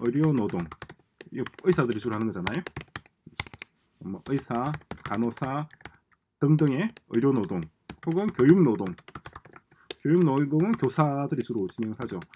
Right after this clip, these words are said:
그리고 행정 노동, 노동, 소위 말하는 공무원들이 진행하는 것이고, 그리고 생산 노동,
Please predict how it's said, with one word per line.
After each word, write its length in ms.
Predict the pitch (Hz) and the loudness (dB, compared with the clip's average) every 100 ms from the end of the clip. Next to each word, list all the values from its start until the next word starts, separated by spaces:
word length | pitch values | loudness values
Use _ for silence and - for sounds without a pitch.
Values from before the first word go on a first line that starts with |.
| - - - | -20 -16 -4
그리고 480 | 160 156 196 220 - | 0 2 2 2 0
행정 240 | 240 202 | 2 4
노동, 260 | 143 98 92 85 - - - _ _ - - | 4 2 -2 -8 -12 -18 -20 _ _ -20 -16
노동, 340 | - - 120 113 - _ - - | -14 -10 -10 -10 -16 _ -12 0
소위 140 | 165 | 2
말하는 400 | 139 139 202 240 - | 2 2 -2 -4 0
공무원들이 560 | 180 165 107 92 90 - - - - - - - 107 104 98 98 160 | 2 4 2 -2 -8 -10 -12 -12 -16 -20 -18 -12 -10 -8 -6 -4 -4
진행하는 340 | - 131 123 123 | -2 -4 -4 -4
것이고, 380 | 101 90 85 - - - _ | -6 -8 -14 -16 -20 -20 _
그리고 360 | 160 165 202 | 0 0 0
생산 360 | 196 233 220 147 | 0 0 2 2
노동, 220 | 107 92 | 0 -4